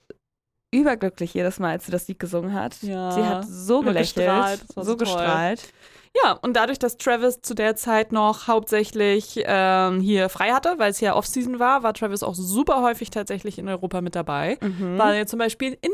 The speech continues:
Speaker 2: Gelsenkirchen,
Speaker 1: Ja.
Speaker 2: was wir natürlich im Podcast auch nochmal gehört haben, wie
Speaker 1: <laughs>
Speaker 2: sehr er auch die Show in Gelsenkirchen mochte.
Speaker 1: Yes.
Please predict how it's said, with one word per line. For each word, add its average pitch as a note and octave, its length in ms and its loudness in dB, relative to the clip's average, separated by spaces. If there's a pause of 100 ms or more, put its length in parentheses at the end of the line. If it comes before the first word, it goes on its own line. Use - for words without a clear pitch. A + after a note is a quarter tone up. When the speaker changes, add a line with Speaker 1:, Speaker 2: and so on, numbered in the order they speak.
Speaker 2:
Gelsenkirchen, B3 1080 2
Speaker 1:
Ja. F3+ 640 0
Speaker 2:
was - 180 0
wir G3+ 80 -4
natürlich G3 280 -4
im C4+ 100 -8
Podcast - 400 -6
auch - 40 -6
nochmal F#3 220 -2
gehört F#3+ 280 0
haben, G#3+ 200 2
wie A#3 140 4
Speaker 1:
<laughs> - 20 -8
Speaker 2:
sehr G#3 180 4
er G#3 180 2
auch G#3 80 -2
die A#3 140 -6
Show A3 220 4
in A3 180 0
Gelsenkirchen G#3 600 0
mochte. G3 520 0
Speaker 1:
Yes. D#3+ 240 0